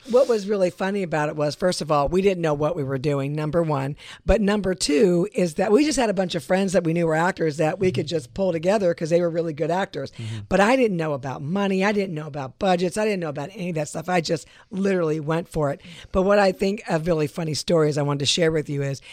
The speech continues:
Speaker 1: is that for our background, our backdrops, um,
Speaker 2: Oh, yeah,
Speaker 1: Butch
Speaker 2: yeah.
Speaker 1: had to paint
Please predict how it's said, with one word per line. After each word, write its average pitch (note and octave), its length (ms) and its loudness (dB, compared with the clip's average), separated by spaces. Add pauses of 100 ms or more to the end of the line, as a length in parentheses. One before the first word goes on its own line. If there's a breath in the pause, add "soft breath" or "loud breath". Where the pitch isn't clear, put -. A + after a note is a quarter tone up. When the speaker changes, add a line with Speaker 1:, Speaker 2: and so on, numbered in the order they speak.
(120)
Speaker 1:
is D#3 160 -2
that E3 240 4
for G3 260 2
our D#3+ 220 -2
background, D#3+ 880 -4
our D3+ 140 -6
backdrops, D3+ 800 -8 (540 soft breath)
um, D#3+ 60 -2
Speaker 2:
Oh, B2+ 200 2
yeah, A#2+ 160 -2
Speaker 1:
Butch G3 180 6
Speaker 2:
yeah. G#2 200 -4
Speaker 1:
had F3 340 0
to - 120 -2
paint F3 460 -6